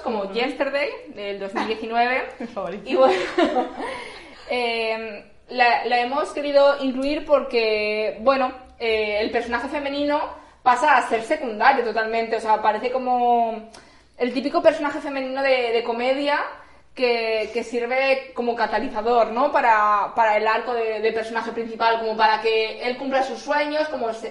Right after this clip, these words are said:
Speaker 1: le, se, le sigue, que, bueno, a ver, mm, quizá no, no está estrictamente mal, porque eso en la realidad puede pasar y hay, habría que ver el contexto, ¿no? Pero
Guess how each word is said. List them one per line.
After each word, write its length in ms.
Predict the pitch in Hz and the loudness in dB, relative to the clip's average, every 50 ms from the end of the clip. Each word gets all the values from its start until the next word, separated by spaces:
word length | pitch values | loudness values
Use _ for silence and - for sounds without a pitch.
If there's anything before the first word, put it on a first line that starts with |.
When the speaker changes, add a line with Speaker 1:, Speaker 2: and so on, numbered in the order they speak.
| - | -8
Speaker 1:
le, 160 | 220 226 214 220 | -8 -8 -8 -8
se, 400 | 214 - 226 208 - - - - | -8 -8 -8 -8 -8 -12 -16 -12
le 140 | - 214 196 | -10 -10 -10
sigue, 460 | - - 269 294 294 254 285 285 285 - - - - - - - _ | -4 -2 0 0 0 2 2 0 0 0 -6 -14 -20 -20 -20 -20 _
que, 420 | - 226 220 196 - - - - - | -4 -4 -4 -2 -4 -8 -14 -16 -8
bueno, 280 | 214 262 320 381 294 - - - - - - - - | -6 -4 -2 -2 -4 -4 -6 -12 -18 -20 -20 -20 -18
a 80 | 185 180 | -8 -4
ver, 400 | 202 214 - - - - - - | -2 -2 0 -2 -4 -10 -14 -16
mm, 340 | - 214 208 208 208 208 208 196 - - - - - - _ _ | -16 -14 -14 -12 -12 -14 -16 -18 -18 -20 -20 -20 -20 -20 _ _
quizá 380 | - 240 233 - 240 254 277 285 | -8 -8 0 2 4 6 6 4
no, 680 | 294 285 269 262 254 254 247 247 247 240 240 233 233 | 4 2 0 0 2 4 4 4 6 6 6 6 6
no 140 | 240 240 247 | 4 2 2
está 580 | 247 - - - 254 247 247 247 - - - - - | 0 2 4 4 4 6 6 4 2 0 -2 -2 -2
estrictamente 640 | 240 240 - 240 240 - - 233 226 220 226 226 208 | -2 -2 -2 -4 -2 0 0 0 0 -2 -2 -2 0
mal, 340 | 226 269 302 302 277 254 214 | 2 2 4 4 2 2 0
porque 180 | 226 214 208 220 | -4 -4 -4 -4
eso 100 | - 254 | -2 2
en 40 | 262 | 4
la 100 | 262 262 | 4 4
realidad 340 | 254 254 247 247 247 247 240 | 4 2 0 2 2 2 2
puede 180 | 269 277 269 262 | 2 0 0 0
pasar 380 | 269 247 - 262 254 277 311 - - | 0 0 2 2 2 2 2 -2 -6
y 120 | 262 240 233 | -2 0 2
hay, 180 | 220 220 220 220 - | 2 2 2 0 0
habría 300 | - 226 226 220 233 247 254 | 0 0 2 2 0 0 2
que 60 | 269 | 2
ver 160 | 262 254 285 | 0 0 0
el 40 | 285 | 0
contexto, 480 | 269 254 233 226 220 240 233 - - 226 | -2 -2 -2 -2 -2 -2 -2 -4 -6 -4
¿no? 140 | 220 233 | -4 0
Pero 360 | 233 311 294 294 240 233 226 | 0 2 2 4 2 2 2